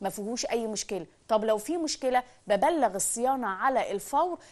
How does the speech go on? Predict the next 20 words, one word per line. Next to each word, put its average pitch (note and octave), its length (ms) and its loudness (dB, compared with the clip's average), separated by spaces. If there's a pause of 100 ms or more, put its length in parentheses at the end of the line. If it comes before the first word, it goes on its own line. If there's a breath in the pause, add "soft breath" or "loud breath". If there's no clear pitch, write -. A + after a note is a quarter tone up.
لاصلاح B3 720 -2
هذا A3+ 280 0
القضيب A#3+ 520 -2 (120)
قبل A#3 380 2
اعاده G#3 440 0
الستاره A#3+ 480 0
لمكانها A3 460 -4
مره A3 280 0
اخرى. - 200 -10 (360 loud breath)
يبقى E3+ 180 -2
اذا G3 240 -2
رقم F3+ 380 -6
واحد، G3+ 300 -4
ازاله G3+ 320 -2
جميع G3+ 480 -4
قطع G#3+ 240 -6
الستائر F#3 540 -4
الخفيف G3 480 -8
منها A3 240 -6
والتقيل، F3+ 500 -6